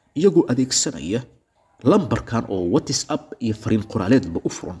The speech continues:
kaas oo ah eber lix hal lix toddoba toddoba toddoba eber afar. Fariimahaasi waxa aalaba noo akhriya wariyaheenna Maxamed Sheikh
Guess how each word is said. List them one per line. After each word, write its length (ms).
kaas 300
oo 100
ah 160
eber 220
lix 240
hal 160
lix 160
toddoba 320
toddoba 1200
toddoba 300
eber 220
afar. 380
Fariimahaasi 580
waxa 240
aalaba 400
noo 320
akhriya 420
wariyaheenna 640
Maxamed 320
Sheikh 300